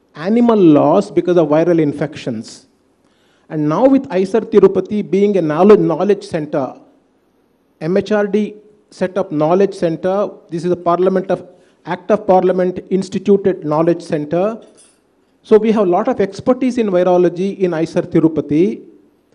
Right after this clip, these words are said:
So my proposal is we want to set up a center for excellence in virology at aiser Tirupati with your blessings.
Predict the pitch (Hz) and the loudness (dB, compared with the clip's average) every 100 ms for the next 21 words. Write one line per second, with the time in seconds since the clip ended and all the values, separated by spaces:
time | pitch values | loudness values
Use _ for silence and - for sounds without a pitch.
0 | _ _ _ 208 208 208 180 180 170 - | _ _ _ 4 4 4 -2 -2 -4 4
1 | 285 247 214 196 202 151 196 233 233 - | 6 6 4 4 2 0 0 0 -2 -2
2 | 214 214 240 233 - 202 208 202 - _ | -4 -4 -6 -8 -8 -4 -4 -6 -14 _
3 | - - 202 233 254 240 233 220 - 185 | -12 -4 -2 0 0 0 0 -2 -4 -10
4 | - - 220 220 214 208 175 151 147 165 | -6 -2 2 2 0 0 2 2 4 4
5 | 202 196 202 214 214 - _ 202 214 - | 4 2 0 -2 -4 -10 _ -10 -10 -2
6 | 185 185 190 185 180 175 175 - 202 202 | -2 2 2 4 4 4 2 -2 -2 0
7 | 147 185 196 190 147 165 165 160 120 - | -2 2 6 6 6 2 2 -2 -4 -8
8 | - | -20